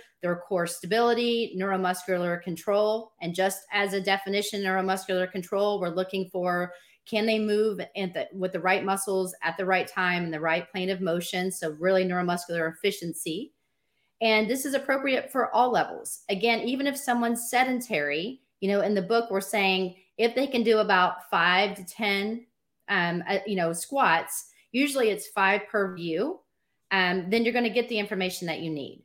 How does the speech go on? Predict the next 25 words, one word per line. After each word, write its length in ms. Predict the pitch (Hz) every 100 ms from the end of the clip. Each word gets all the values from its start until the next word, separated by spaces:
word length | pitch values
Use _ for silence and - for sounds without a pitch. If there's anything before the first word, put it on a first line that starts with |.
| -
But 100 | 220
if 100 | 226
someone 300 | 311 330 349
is 160 | 277 214
really 300 | 226 220 214
struggling 840 | - 202 202 185 160 156 175 175 _ -
to 100 | 196
do 160 | 214
a 80 | 185
squat, 540 | 180 208 196 160 160 - -
then 260 | 196 220 226
maybe 240 | 247 269
just 180 | 254 262
have 140 | 247
them 140 | 233 214
do 120 | 220
a 100 | 208
few. 320 | - 240 185
Just 280 | 170 214 -
get 140 | 269
the 120 | 294 277
information 540 | 262 240 233 233 214
that 140 | 208
you 100 | 190
need 400 | 196 175 165 175